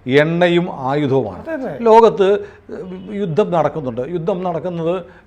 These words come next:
Speaker 1: ഒരു പ്രത്യേക വിഭാഗം ആളുകളാണ് ലോകത്തെല്ലാ-, ലോകത്തെല്ലായിടത്തും യുദ്ധം ഉണ്ടാക്കിക്കൊണ്ടിരിക്കുന്നത്. അവർക്ക് നമുക്ക് നന്ദി പറയാം.
Speaker 2: ഉം.
Speaker 1: പക്ഷേ അവരാണ് യുദ്ധം ഉണ്ടാക്കുന്നത്, അവർക്ക് ആവശ്യമുണ്ട്.
Speaker 2: ഉം.
Speaker 1: അവർക്ക് ഉപയോഗിക്കാനാണെങ്കിൽ കുഴപ്പമില്ല, അവരുടെ മണ്ടയ്ക്ക് വീണ പ്രശ്നമാണ്.
Speaker 2: അതെ.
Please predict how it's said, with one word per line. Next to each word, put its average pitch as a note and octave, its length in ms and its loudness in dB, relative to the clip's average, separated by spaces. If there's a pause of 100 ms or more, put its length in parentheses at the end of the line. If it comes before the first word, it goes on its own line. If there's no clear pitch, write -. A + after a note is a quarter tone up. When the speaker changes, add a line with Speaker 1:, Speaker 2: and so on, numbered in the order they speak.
Speaker 1:
ഒരു E3 180 -2
പ്രത്യേക F3 320 -2
വിഭാഗം E3+ 360 4
ആളുകളാണ് D#3+ 380 2
ലോകത്തെല്ലാ-, D#3 480 2
ലോകത്തെല്ലായിടത്തും D3 680 0
യുദ്ധം C#3 200 0
ഉണ്ടാക്കിക്കൊണ്ടിരിക്കുന്നത്. C3 680 -2
അവർക്ക് D#3 200 -6
നമുക്ക് F3+ 280 -4
നന്ദി F3+ 200 0
പറയാം. D3 300 2
Speaker 2:
ഉം. C#3+ 140 -16 (320)
Speaker 1:
പക്ഷേ A3 180 4
അവരാണ് A3 580 4
യുദ്ധം A#3 260 2
ഉണ്ടാക്കുന്നത്, G#3+ 420 4
അവർക്ക് F#3 220 0
ആവശ്യമുണ്ട്. G3+ 480 2
Speaker 2:
ഉം. C#3+ 420 -12
Speaker 1:
അവർക്ക് A3 460 0
ഉപയോഗിക്കാനാണെങ്കിൽ B3+ 720 2
കുഴപ്പമില്ല, E3+ 400 2
അവരുടെ D#3+ 440 0
മണ്ടയ്ക്ക് B3 300 0
വീണ A#3 180 2
പ്രശ്നമാണ്. F3 460 -2
Speaker 2:
അതെ. D3+ 200 -10